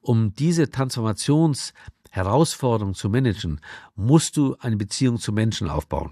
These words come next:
Ich mach das mal am ganz einfachen Beispiel. Mein erster Tag bei der Deutschen Bahn kam ich rein, im Bahntower, Potsdamer Platz, und dann kamen mit einmal, äh, Sicherheitsleute und scheuten alle Leute vom, äh, vom, vom Aufzug weg, so nach dem Motto, der Vorstandsvorsitzende kommt. Da hab ich gesagt, "Was machen Sie denn hier?"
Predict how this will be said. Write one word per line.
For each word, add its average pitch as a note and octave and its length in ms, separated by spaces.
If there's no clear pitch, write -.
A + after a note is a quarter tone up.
Ich F#2+ 100
mach D3 140
das E3 100
mal D3 80
am B2+ 140
ganz F3 240
einfachen B2+ 480
Beispiel. E2 420
Mein A#2 200
erster G3 440
Tag A2 320
bei F#2 100
der F#2 100
Deutschen G2+ 340
Bahn D2+ 320
kam F2+ 200
ich F2+ 140
rein, C3 380
im F2+ 180
Bahntower, C#3 600
Potsdamer E2+ 380
Platz, E3 360
und C3 200
dann B2 320
kamen A#2+ 260
mit A#2+ 120
einmal, A2+ 680
äh, F2+ 240
Sicherheitsleute B2+ 720
und A#2 220
scheuten D3+ 360
alle A3 220
Leute D#3 280
vom, B2 360
äh, B2 80
vom, G#2+ 360
vom G2+ 280
Aufzug C3 500
weg, C#3 340
so A#2+ 120
nach A#2+ 100
dem A#2+ 100
Motto, B2+ 200
der A2 100
Vorstandsvorsitzende A#2 1000
kommt. E2+ 180
Da G2+ 60
hab G2+ 60
ich - 20
gesagt, G2 180
"Was G2 100
machen F2+ 200
Sie C#3+ 120
denn F3+ 160
hier?" F#2+ 200